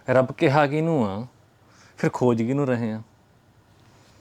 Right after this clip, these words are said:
ਇਹੀ ਵਜ੍ਹਾ ਨਾਲ ਅੱਜ ਕੱਲ੍ਹ ਇੰਨਾ ਵਹਿਮ ਭਰਮ ਫੈਲੀ ਜਾਂਦਾ। ਕਿਸੇ ਨੂੰ ਲਾਈਟਾਂ ਦਿਖਦੀਆਂ ਨੇ, ਉਹਨੂੰ ਰੱਬ ਸਮਝੀ ਜਾਂਦਾ, ਕੋਈ ਸਰੀਰ 'ਚੋਂ ਉੜ ਕੇ ਬਾਹਰ ਨਿਕਲ ਰਿਹਾ, ਉਹ ਸਮਝ ਲੈਂਦਾ ਕਿ ਰੱਬ ਆ।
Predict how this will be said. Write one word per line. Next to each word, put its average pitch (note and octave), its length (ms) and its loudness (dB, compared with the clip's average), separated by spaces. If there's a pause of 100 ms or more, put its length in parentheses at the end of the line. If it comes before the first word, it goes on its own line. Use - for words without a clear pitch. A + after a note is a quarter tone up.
(920)
ਇਹੀ D3+ 280 6
ਵਜ੍ਹਾ D#3 320 6
ਨਾਲ C#3 340 6
ਅੱਜ A#2+ 160 0
ਕੱਲ੍ਹ D3 580 2
ਇੰਨਾ C#3 380 2
ਵਹਿਮ B2+ 340 0
ਭਰਮ B2+ 300 0
ਫੈਲੀ A2+ 320 -2
ਜਾਂਦਾ। G#2+ 460 -2
ਕਿਸੇ C3 260 -6
ਨੂੰ B2+ 200 0
ਲਾਈਟਾਂ G#2 340 0
ਦਿਖਦੀਆਂ A2 460 0
ਨੇ, A#2 80 0
ਉਹਨੂੰ A2+ 220 0
ਰੱਬ A2+ 200 0
ਸਮਝੀ A#2+ 380 -2
ਜਾਂਦਾ, A2+ 400 0 (760)
ਕੋਈ B2+ 180 4
ਸਰੀਰ A#2 340 4
'ਚੋਂ B2+ 220 0
ਉੜ A#2 140 2
ਕੇ B2+ 160 -2
ਬਾਹਰ A#2 260 4
ਨਿਕਲ C3 340 -2
ਰਿਹਾ, B2+ 280 4
ਉਹ A#2+ 200 -4
ਸਮਝ C3 300 -4
ਲੈਂਦਾ B2 340 0
ਕਿ A#2+ 120 -4
ਰੱਬ A2+ 260 0
ਆ। A#2 180 -2